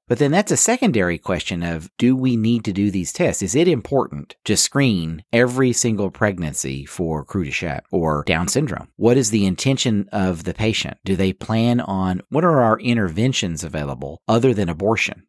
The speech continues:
If you knew that the fetus had Down syndrome and you're not planning on aborting it, do we do something else antenatally that makes a significant difference? So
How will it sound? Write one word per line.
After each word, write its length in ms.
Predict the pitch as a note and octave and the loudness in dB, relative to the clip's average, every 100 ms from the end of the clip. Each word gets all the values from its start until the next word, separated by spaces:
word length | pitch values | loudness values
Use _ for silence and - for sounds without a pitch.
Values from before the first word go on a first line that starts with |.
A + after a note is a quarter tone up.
| _ | _
If 180 | B2 - | -2 2
you 160 | C3+ | 2
knew 440 | B2+ C3 D3+ D3 C#3 | 4 4 4 4 2
that 420 | G2+ F#2+ F#2+ F#2+ - | 0 2 2 0 -4
the 180 | F#2+ | -4
fetus 340 | F2 A#2+ A2+ G2 | 0 0 2 0
had 160 | G2+ E2 | -2 0
Down 240 | G#2+ C3+ | 0 0
syndrome 580 | - D2+ C2 B1 D2 F#2+ _ | -2 -6 -8 -10 -10 -14 _
and 120 | G2 | -2
you're 100 | F#2 | 0
not 280 | F#2 G#2 B2 | 2 2 0
planning 320 | A#2 G#2+ F#2 | 0 0 0
on 120 | F2 D#2+ | 0 -4
aborting 480 | D2 A2+ B2 C#2 | 0 0 0 -2
it, 140 | B1+ - _ G#2+ | -8 -12 _ -2
do 140 | A#2 | 2
we 140 | A2+ | 2
do 200 | G2 A#2 | 2 2
something 460 | D#3 F3 D3+ A#2+ G#2 | 2 0 0 -2 -2
else 380 | G#2 A2 D3 - _ | -2 0 0 -6 _
antenatally 800 | A#2 A#2 A#2 G2+ F#2+ A2 A#2+ B2+ | -6 -4 -2 -2 0 0 0 0
that 140 | G2+ | -2
makes 300 | F2+ F#2 - | -4 -6 -6
a 20 | - | -6
significant 560 | - F#2 F2 - E2 | -6 -6 -8 -8 -6
difference? 480 | F2 A#2 - - - - | -6 -6 -8 -16 -20 -6
So 480 | - A#2 A2 G2+ | 2 4 4 4